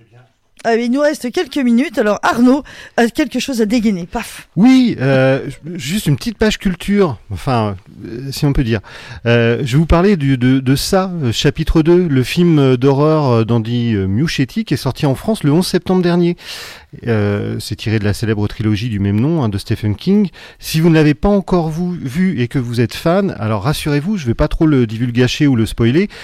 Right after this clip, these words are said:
Speaker 2: je vais juste évoquer la scène d'ouverture. Et si vous avez lu les romans, euh, vous la connaissez car elle est fidèle à l'œuvre de King.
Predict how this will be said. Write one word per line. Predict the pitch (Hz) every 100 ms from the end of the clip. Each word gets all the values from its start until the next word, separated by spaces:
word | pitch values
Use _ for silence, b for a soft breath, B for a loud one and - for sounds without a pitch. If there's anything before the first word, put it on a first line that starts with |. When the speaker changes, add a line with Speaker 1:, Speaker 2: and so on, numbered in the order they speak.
| B
Speaker 2:
je | 95 131
vais |
juste | 139 233 185
évoquer | 165 160
la | 190 143
scène | 202
d'ouverture. | 185 180 165 - 135 - B B 117
Et | 117
si | 160
vous | 151
avez | 147 139
lu | 143
les | 139
romans, | 123 127 147 190 220 -
euh, | 120 120 117
vous | 107 120
la | 117
connaissez | 127 113 - 160
car | 165 120
elle | 107
est | 110
fidèle | - 120 131
à | 120
l'œuvre | 113 113
de | 110
King. | - 90